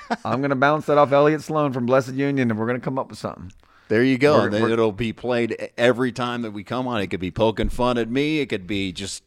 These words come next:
Speaker 2: total rock. You know, you know, I'm a rock guy,
Speaker 1: Yeah,
Speaker 2: too.
Speaker 1: we're gonna
Speaker 2: It could be
Speaker 1: get,
Speaker 2: a good
Speaker 1: we'll,
Speaker 2: riff. It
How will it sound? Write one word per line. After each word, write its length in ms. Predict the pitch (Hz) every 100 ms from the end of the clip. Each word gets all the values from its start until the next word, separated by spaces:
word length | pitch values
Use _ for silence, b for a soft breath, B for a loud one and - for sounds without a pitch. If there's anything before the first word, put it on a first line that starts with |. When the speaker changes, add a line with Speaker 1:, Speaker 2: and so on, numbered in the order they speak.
| _ -
Speaker 2:
total 360 | 147 139 123
rock. 200 | 120 120
You 80 | 117
know, 180 | 104 120
you 160 | 123
know, 140 | 123 120
I'm 80 | 131
a 60 |
rock 280 | 101 95 92
guy, 160 | 98 90
Speaker 1:
Yeah, 260 | 110 139 147
Speaker 2:
too. 80 |
Speaker 1:
we're 60 | 123
gonna 20 |
Speaker 2:
It 0 |
could 60 | 117
be 60 | 113
Speaker 1:
get, 80 | 139
Speaker 2:
a 20 |
good 160 | 131
Speaker 1:
we'll, 80 | 131
Speaker 2:
riff. 320 | 127 143
It 40 | 156